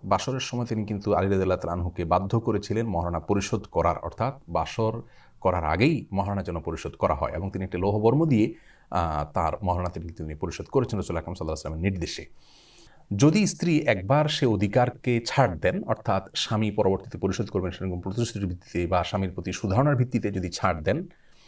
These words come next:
এবং শারীরিক সম্পর্ক হয়, তাহলে পরবর্তীতে আর কখনো মহারণা পরিশোধ যদি স্বামী না করেন, টালবাহানা করেন, ঘোরাঘুরি করেন, তাহলে সেক্ষেত্রে স্ত্রী শারীরিক সম্পর্ক করা থেকে স্বামীকে বাধা দিতে পারেন কি না,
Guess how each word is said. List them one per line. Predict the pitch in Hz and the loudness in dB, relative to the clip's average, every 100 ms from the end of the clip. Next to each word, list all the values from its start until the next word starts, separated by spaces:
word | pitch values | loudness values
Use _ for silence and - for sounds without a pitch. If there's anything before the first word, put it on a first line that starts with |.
| - - | -6 0
এবং | 95 | 0
শারীরিক | - 87 82 | 2 0 0
সম্পর্ক | 90 85 135 | -2 -2 0
হয়, | 90 90 - | 0 0 -2
তাহলে | 90 92 | -4 -4
পরবর্তীতে | 90 - 180 226 262 269 208 147 | 0 4 6 6 2 0 -2 2
আর | 107 92 | 2 2
কখনো | - - 120 82 - - - - - | 0 0 0 -2 -6 -20 -20 -14 0
মহারণা | 110 123 156 151 | 4 4 4 0
পরিশোধ | 147 127 113 120 | 0 0 0 -2
যদি | 113 101 | 0 -2
স্বামী | - 107 | 0 2
না | 98 104 | 2 2
করেন, | 104 95 90 | 2 2 2
টালবাহানা | 92 92 92 95 92 | 4 4 4 0 -4
করেন, | 92 90 90 | -2 -2 2
ঘোরাঘুরি | 98 104 92 | 2 4 2
করেন, | 92 90 113 151 | 0 0 0 -2
তাহলে | 120 131 170 | 0 2 2
সেক্ষেত্রে | 147 127 123 110 92 190 - _ | 0 0 0 0 0 -2 -16 _
স্ত্রী | - - 117 127 165 170 - - - | -12 -6 0 2 2 -4 -12 -14 -2
শারীরিক | - 117 165 | 4 4 4
সম্পর্ক | - 139 127 107 | 2 -2 0 0
করা | 104 92 | 0 -2
থেকে | - - 98 87 - | -4 -4 -2 -2 -4
স্বামীকে | - 98 92 95 | -2 -2 0 -2
বাধা | 85 90 101 | 0 2 2
দিতে | 110 104 - | 0 -4 -4
পারেন | 98 92 85 | -2 0 -2
কি | 80 85 | -4 -2
না, | 85 98 | -2 -2